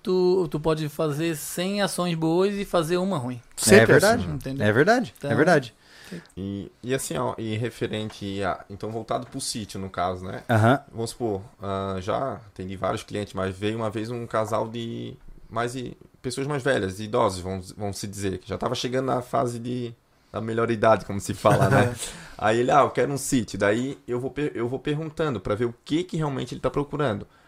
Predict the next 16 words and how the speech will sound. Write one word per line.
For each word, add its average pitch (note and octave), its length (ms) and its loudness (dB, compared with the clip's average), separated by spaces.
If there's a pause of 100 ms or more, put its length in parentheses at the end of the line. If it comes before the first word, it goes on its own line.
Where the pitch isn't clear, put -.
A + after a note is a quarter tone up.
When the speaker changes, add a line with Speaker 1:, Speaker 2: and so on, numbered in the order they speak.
Speaker 4:
"Ah, C3+ 120 2
o A2+ 60 0
senhor C3 180 -4
vai B2+ 100 -2
contratar A2+ 460 -2
alguém G#2+ 260 -4
pra, F#2+ 560 0 (720)
pra F2+ 640 -4 (200)
cuidar G2+ 240 2
do F#2+ 80 -2
seu F#2+ 140 -6
sítio?" A#2+ 420 -2 (280)
"Ah, A#2 160 -4
não." C3 480 -6 (120)
"Então, G#2 300 -4
então F#2 200 -8